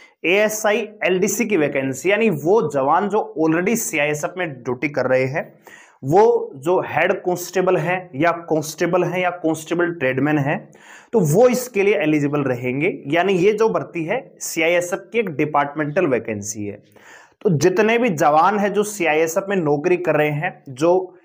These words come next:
एएसआई से नीचे की जितने भी रैंक पे काम कर रहे हैं और वो चाहते हैं कि अपनी रैंक को बदलना, अपने कैडर को बदलना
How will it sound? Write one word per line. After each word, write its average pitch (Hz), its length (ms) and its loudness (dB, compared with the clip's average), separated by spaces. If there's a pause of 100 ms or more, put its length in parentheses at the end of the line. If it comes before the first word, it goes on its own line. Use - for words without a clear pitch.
(240)
एएसआई 202 480 2
से 208 160 0
नीचे 170 360 0
की 196 160 -2
जितने 156 340 0
भी 233 100 2
रैंक 185 220 0
पे 190 100 -2
काम 151 280 -2
कर 135 140 -4
रहे 123 200 0
हैं 143 340 -12 (400)
और 240 100 4
वो 269 120 2
चाहते 220 380 0
हैं 226 200 0
कि 240 80 -2
अपनी 226 220 0
रैंक 185 340 0
को 170 120 2
बदलना, 160 340 2
अपने 190 240 0
कैडर 139 340 -2
को 156 120 -2
बदलना 160 420 2